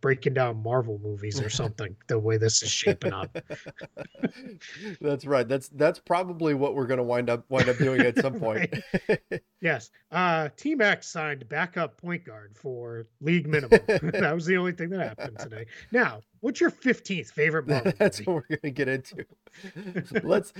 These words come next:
Speaker 2: let's talk the Hulk versus Thor, real fight. Who would win? <laughs> Let's, let's get
Speaker 1: <laughs> Yeah,
Speaker 2: into that.
Speaker 1: exactly. Who's more overpowered, Captain Marvel or Wanda?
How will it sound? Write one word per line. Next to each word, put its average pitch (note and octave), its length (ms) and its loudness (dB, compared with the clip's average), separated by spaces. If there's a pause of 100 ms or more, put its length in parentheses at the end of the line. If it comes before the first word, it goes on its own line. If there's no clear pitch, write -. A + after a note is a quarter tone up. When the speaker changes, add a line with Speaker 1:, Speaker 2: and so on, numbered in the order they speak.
(160)
Speaker 2:
let's G3 280 2
talk D3 360 4 (160)
the D3+ 220 6
Hulk C4+ 360 2
versus F#3 520 4
Thor, C#3+ 460 4
real B3 340 4
fight. C#3+ 400 4
Who E4 300 6
would C#4+ 260 2
win? D3 400 4 (120)
<laughs> - 120 -12
Let's, F#3+ 300 4
let's F#3+ 320 0
get G3 220 -2
Speaker 1:
<laughs> - 40 -4
Yeah, G3 160 4
Speaker 2:
into A#2 200 -4
that. C#3+ 140 -6
Speaker 1:
exactly. A#2+ 340 -14 (340)
Who's E4+ 260 6
more G#3+ 280 6
overpowered, D3 840 -4
Captain A3 420 -6
Marvel D3 480 -2
or B2 220 -6
Wanda? A#2 540 -6